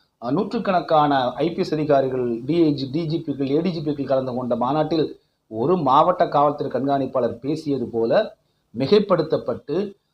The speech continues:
ஒரு அவதூறாக, வதந்தியாக கட்டமைக்கப்பட்ட செய்திதான் இது. ஏனென்றால்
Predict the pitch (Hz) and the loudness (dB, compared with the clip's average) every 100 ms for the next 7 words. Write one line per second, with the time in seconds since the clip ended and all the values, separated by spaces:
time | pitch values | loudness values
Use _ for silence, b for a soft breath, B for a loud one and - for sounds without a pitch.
0 | _ 135 165 - 131 165 185 180 143 120 | _ 0 0 2 2 4 4 4 4 2
1 | 120 190 120 160 185 170 147 156 156 - | 0 0 2 2 2 2 2 0 -4 -4
2 | 147 147 139 123 113 - 131 120 117 127 | -4 -4 -4 -4 -4 -4 -4 -2 -2 -2
3 | 107 95 - _ _ _ _ _ _ _ | -4 -8 -12 _ _ _ _ _ _ _
4 | 143 165 147 131 127 | -4 -2 2 2 0